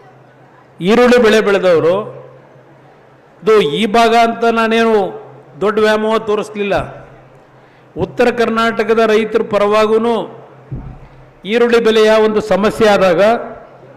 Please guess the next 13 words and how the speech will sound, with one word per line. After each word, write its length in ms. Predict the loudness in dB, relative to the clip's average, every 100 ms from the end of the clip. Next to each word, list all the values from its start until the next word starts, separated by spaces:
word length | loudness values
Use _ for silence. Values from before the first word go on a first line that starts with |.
| -20 -20 -20 -20 -20 -20 -20 _ -20 -20 -20 -6
ತಕ್ಷಣ 380 | -6 -4 -4 -2
ಅಣ್ಣಗೇರಿ 520 | -2 -4 -4 0 2
ಒಂದು 200 | 2 0
ಗ್ರಾಮದಲ್ಲಿದ್ದೆ, 720 | 0 0 0 -2 -2 -2 -2 -4 -6 -18 -20 -20 -20 -12 -4
ಎರಡು 160 | -4
ಸಾವಿರದ 260 | -2 -2 0
ಆರು 200 | 0 0
ಏಳು. 220 | -2 -4 -6 -16 -20 -20 -20 -20 -20 -20 -20 -20 _ -6
ಅಲ್ಲಿಂದಲೇ 540 | -2 0 0 2 2 2 0 -6 -10
ನಮ್ಮ 220 | -4 -2 0
ಅಧಿಕಾರಿಗಳಿಗೆ 600 | -2 2 2 2 0 0
ಸೂಚನೆ 340 | -4 -4 -6
ಕೊಟ್ಟು 640 | -6 -4 -2 -2 -4 -14